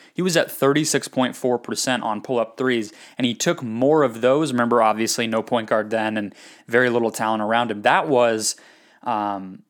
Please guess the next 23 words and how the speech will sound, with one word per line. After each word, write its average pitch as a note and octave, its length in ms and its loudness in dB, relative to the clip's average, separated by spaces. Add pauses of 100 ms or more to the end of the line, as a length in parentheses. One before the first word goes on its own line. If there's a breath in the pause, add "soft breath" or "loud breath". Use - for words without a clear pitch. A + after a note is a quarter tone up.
(320)
three D#3 580 -2
point C#3+ 420 -2
seven C3 600 2
field C3 380 0
goal A#2 400 2
attempts - 640 -4 (280 loud breath)
or A2 120 0
three-point C#3 420 2
attempts A#2 320 -2
per B2 220 0
game A#2 260 -2
were G#2 140 -2
pull-ups. - 480 -2
He A#2+ 80 -2
took - 220 -4
seven C#3 420 2
threes C3 340 2
overall A#2 540 2
per D#3 220 -2
game D3+ 400 0 (500 loud breath)
that C#3 240 4
season C#3 580 -2
and, A2 580 -4